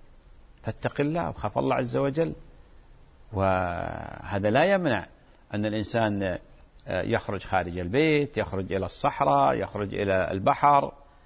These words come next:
يخرج مع أصدقائه، لكن أن تكون بمثل هذه الصورة اللي ذكرتها الأخت السائل يومياً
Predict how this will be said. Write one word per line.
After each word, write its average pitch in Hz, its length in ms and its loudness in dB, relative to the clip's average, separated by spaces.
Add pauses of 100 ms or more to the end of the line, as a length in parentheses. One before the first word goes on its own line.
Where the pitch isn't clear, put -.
(320)
يخرج 110 360 -2
مع 104 280 -2
أصدقائه، 113 640 0
لكن 107 300 -2
أن 98 180 -6
تكون 117 420 2 (540)
بمثل 147 420 2
هذه 143 240 4
الصورة 135 360 4
اللي 117 160 4
ذكرتها 127 460 2
الأخت - 260 -2
السائل 120 460 -2
يومياً 143 640 4